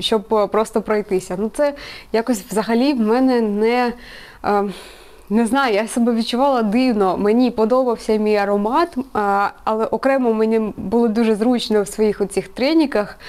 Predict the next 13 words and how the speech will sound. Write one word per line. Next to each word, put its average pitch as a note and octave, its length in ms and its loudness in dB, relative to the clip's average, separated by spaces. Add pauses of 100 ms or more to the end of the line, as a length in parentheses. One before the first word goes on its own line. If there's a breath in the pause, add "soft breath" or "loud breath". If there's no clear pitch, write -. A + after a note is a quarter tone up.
(320 loud breath)
але A#3 260 0
разом A3 460 0
воно, A3 280 2
ну, G3+ 120 2
взагалі A#3 600 2
якось G3 480 -2
не, A#3 480 2 (640)
не A3 160 0
пов'язувалося, A3+ 1200 0
не G#3 240 2
мечилося. G#3+ 840 0 (480 loud breath)
А, G#3 420 0 (200)
і C4 280 2